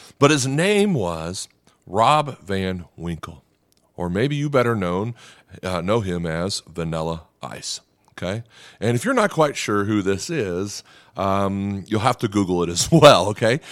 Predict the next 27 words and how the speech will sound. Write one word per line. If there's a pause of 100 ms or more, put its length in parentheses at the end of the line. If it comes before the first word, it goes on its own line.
(220)
Uh,
he, (260)
he
had
a,
a
unique
outfit. (280)
Uh,
it's
all
red,
white,
and
blue
that
he
did
all
of
his
concerts
in. (380)
Um, (680)
and
his
hair,